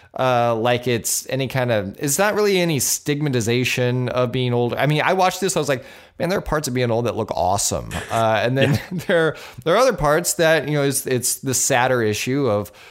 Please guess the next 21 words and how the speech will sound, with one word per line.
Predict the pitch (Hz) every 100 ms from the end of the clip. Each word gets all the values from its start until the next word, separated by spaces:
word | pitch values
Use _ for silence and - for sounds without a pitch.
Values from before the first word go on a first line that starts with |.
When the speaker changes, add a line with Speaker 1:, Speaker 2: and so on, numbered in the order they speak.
| - - -
Speaker 1:
uh, |
you | 104
know, | 95
what | 101 107
happens | 113 98 107 101 95
if | 95
you |
get | 98 92
upside | - 95 92
down | 98 101
on | 92 110
income | 160 160 143 143 135 127 120 110
and | 95
you | 98
don't | 101 101
have | 87
family | - 120 117 107
to |
support | 101 107 - 147 147
you | 127 127 123 120 117
and, | 104 92